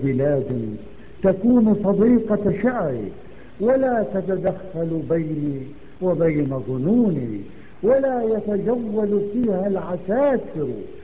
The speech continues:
فوق جبيني. أحاول رسم بلاد تكافئني إن كتبت قصيدة شعر، وتصفح عني إذا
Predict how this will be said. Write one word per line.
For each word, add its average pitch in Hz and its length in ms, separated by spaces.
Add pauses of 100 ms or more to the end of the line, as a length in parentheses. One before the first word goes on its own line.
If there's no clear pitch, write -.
(180)
فوق 175 400 (140)
جبيني. 147 720 (460)
أحاول 147 960 (340)
رسم 135 440 (100)
بلاد 135 720 (360)
تكافئني 160 1200 (320)
إن 156 240 (120)
كتبت 139 560 (100)
قصيدة 127 580 (260)
شعر، 120 420 (500)
وتصفح 139 760
عني 113 680 (360)
إذا 127 400